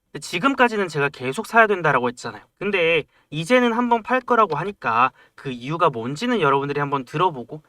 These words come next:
판단을 좀 해보시면 좋을 것 같다라는 거죠. 그래서 혹시 아직 좋아요 안 누르신 분들 있으면 좋아요 한 번씩 눌러주시고요. 자, 그래서 지금 상승이 끝난다는 얘기가 아니에요. 아직은 더 올라갈 수 있는데 지금부터는 우리가 어디서 팔지를 이거는 미리 좀 생각을 하고 있자라는 거고.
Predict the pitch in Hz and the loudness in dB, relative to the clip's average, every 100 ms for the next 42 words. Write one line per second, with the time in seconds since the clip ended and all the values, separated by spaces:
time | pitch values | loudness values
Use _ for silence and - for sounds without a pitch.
0 | _ _ 165 156 156 151 139 143 190 202 | _ _ -6 -2 0 0 -2 -4 -6 -6
1 | 180 151 147 160 156 139 - 131 131 123 | -6 -6 -2 -2 0 -2 -2 -6 -4 -8
2 | 104 _ _ _ 117 110 143 - 202 175 | -12 _ _ _ -14 -10 -10 -6 2 4
3 | 127 123 - 139 147 117 131 196 214 208 | 4 0 0 4 6 4 2 -2 -2 -4
4 | 196 190 180 175 175 160 143 127 139 143 | -2 -4 -4 -6 -4 -4 0 2 2 -2
5 | _ 120 117 113 - 120 131 190 180 170 | _ -12 -10 -8 -12 -8 -2 -2 -4 -8
6 | 175 170 _ _ - 117 139 123 123 127 | -8 -10 _ _ -8 -4 -2 0 0 0
7 | - 160 175 - 269 262 262 247 262 285 | -2 -6 -6 -2 -2 0 -2 0 0 2
8 | 269 233 202 170 156 120 107 104 - 123 | 4 2 2 -2 -2 -2 -4 -10 0 4
9 | 160 254 262 240 135 135 143 151 - 120 | 4 2 0 0 2 2 2 0 -6 -10
10 | 135 120 120 - _ _ - 156 160 214 | -6 -6 -6 -8 _ _ -12 -4 -2 -2
11 | 208 202 151 127 120 107 131 190 190 - | -2 -2 -2 0 0 0 -2 -6 -6 -2
12 | 254 - 208 143 147 151 _ _ 127 123 | -2 -4 -4 -2 -4 -6 _ _ -6 -4
13 | 117 127 175 147 160 185 196 185 185 247 | -4 -4 -4 -4 -6 -2 2 2 2 0
14 | 214 - 139 131 117 101 | -2 -2 0 0 -4 -8